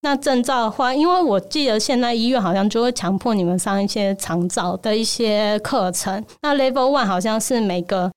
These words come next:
医院基本好像就是要上的，因为我那时候原本一开始在大医院工作的时候也是这样。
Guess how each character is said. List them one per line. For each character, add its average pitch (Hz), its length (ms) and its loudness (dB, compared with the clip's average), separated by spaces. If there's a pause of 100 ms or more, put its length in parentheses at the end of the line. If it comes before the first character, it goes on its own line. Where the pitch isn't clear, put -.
(120)
医 240 280 0
院 233 380 0
基 226 280 -2
本 220 640 0
好 202 180 -2
像 233 240 0
就 226 180 0
是 233 80 2
要 214 180 2
上 180 360 -2
的， 175 100 -2
因 226 160 0
为 - 20 4
我 226 140 2
那 208 160 0
时 220 140 -2
候 208 180 0
原 214 320 0
本 196 180 0
一 208 80 0
开 208 200 -4
始 180 260 -4 (300)
在 240 100 0
大 190 240 -2
医 196 60 0
院 202 180 0
工 190 320 -2
作 190 260 -2
的 170 60 -4
时 - 140 -4
候 180 80 0
也 180 120 -2
是 180 120 -2
这 180 300 -6
样。 196 220 -6